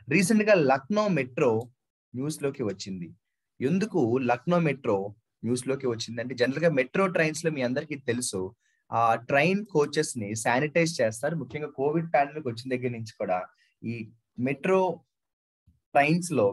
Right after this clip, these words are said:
మెట్రోస్ లో శానిటైజేషన్ అనేది చాలా బాగా చేస్తున్నారు అని అందరికీ తెలుసు. అయితే దీనికి సంబంధించి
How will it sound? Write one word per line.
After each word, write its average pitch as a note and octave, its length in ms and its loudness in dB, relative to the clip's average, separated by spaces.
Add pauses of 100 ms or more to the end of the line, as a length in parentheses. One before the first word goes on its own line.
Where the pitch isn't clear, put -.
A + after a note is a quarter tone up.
(100)
మెట్రోస్ E3 460 -2
లో G2+ 80 2 (1000)
శానిటైజేషన్ E3 800 0
అనేది A#2+ 220 -4 (100)
చాలా A#2+ 220 -4
బాగా B2 240 4 (100)
చేస్తున్నారు A#2 500 -4 (140)
అని A2+ 180 -8
అందరికీ G#2 260 -6 (100)
తెలుసు. F2 300 -8 (400)
అయితే C#3 220 0 (180)
దీనికి C3 300 0
సంబంధించి D#3 580 2